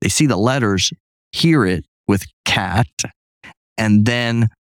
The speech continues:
the other area of their brain, which now is gonna, uh, process it again visually, may input that or output that, okay? And you watch these three or four areas light up. But then you watch a, a child who's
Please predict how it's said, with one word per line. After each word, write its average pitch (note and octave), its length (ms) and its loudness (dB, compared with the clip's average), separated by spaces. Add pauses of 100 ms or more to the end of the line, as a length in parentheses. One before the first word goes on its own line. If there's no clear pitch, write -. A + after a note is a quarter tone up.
(180)
the A2 120 0
other A#2+ 240 0
area A2+ 240 0
of G#2 120 0
their F#2+ 140 2
brain, F#2+ 360 0
which F#2 220 2
now F#2 240 0
is F2+ 100 0
gonna, F2+ 380 0 (440)
uh, F2+ 220 -2 (160)
process F#2+ 520 -2
it F2 120 2
again A2+ 540 0 (180)
visually, F#2 540 2
may F2+ 240 2 (100)
input F#2+ 480 -4
that - 220 -6 (360)
or G3 200 -4
output G2 440 -4
that, - 200 -6 (160)
okay? F#2+ 280 -2 (600)
And A#2+ 180 -2
you B2+ 100 2
watch B2 320 0
these A2 240 -2
three A2+ 220 0
or G#2 60 0
four F#2+ 220 0
areas F2+ 360 0
light F#2 180 -2
up. G#2 200 -4 (720)
But B2+ 180 -2
then E3 200 2
you G#3 120 6
watch A#2 300 0
a, F#2+ 100 -2 (220)
a - 100 -2
child G2 380 -2
who's G2+ 340 2